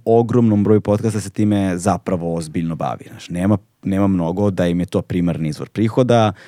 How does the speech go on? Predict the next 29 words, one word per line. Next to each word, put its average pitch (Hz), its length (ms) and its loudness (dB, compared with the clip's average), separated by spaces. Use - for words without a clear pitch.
da 95 80 -2
je 90 60 2
to 101 160 0
nešto 95 320 0
s-, - 340 -6
o 95 100 -4
čemu 92 260 0
razmišljaju 85 420 0
po 80 140 -6
ceo 80 240 -4
dan, 107 500 4
a, 87 340 -2
da 85 160 -4
je 90 160 0
to 104 220 -2
nešto 98 500 -2
što 95 320 -4
konstantno 98 600 0
pokušavaju 98 500 0
da 90 100 0
unaprede, 92 600 2
ulažu 92 320 0
trud 92 360 -2
i 87 40 0
vreme 90 340 2
da 78 100 -2
se - 120 -8
time 82 220 -4
bave. 120 420 2